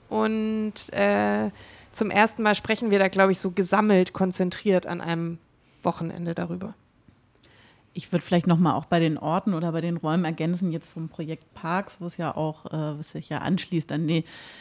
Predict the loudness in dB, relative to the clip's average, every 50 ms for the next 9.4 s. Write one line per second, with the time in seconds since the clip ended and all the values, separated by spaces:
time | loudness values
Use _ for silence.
0 | -20 -20 -14 -6 -4 -2 -2 -2 -2 2 2 2 2 2 0 -2 -4 -4 -4 -2
1 | -2 -2 -2 -2 -4 -2 0 0 0 0 2 2 4 4 4 4 2 0 0 0
2 | 0 0 -2 -4 -6 -6 -8 -10 -8 -8 -8 -6 -6 -8 -4 -2 -2 -2 -2 -2
3 | -6 -6 -6 -6 -6 -4 -4 -4 -4 -6 -6 -6 -6 -6 -8 -10 -8 -6 -2 0
4 | 0 0 0 0 -2 -4 -2 -2 -2 0 -2 -2 -2 -4 -6 -4 -2 -2 -2 2
5 | 2 2 4 4 4 4 2 -6 -6 -6 -6 -6 -6 -8 -8 -6 -4 -4 -2 -2
6 | -4 -4 -6 -8 _ -8 -10 -10 _ _ -20 _ _ _ _ -20 _ _ -10 -8
7 | -6 -6 -6 -8 -6 -6 -4 -4 -4 -6 -10 _ _ _ -12 -6 -6 -4 -4 -6
8 | -6 -6 -8 -10 -8 -12 -10 -8 -8 -8 -6 -4 -4 -4 -4 -6 -8 -8 -10 -8
9 | -4 -2 0 0 0 -2 -4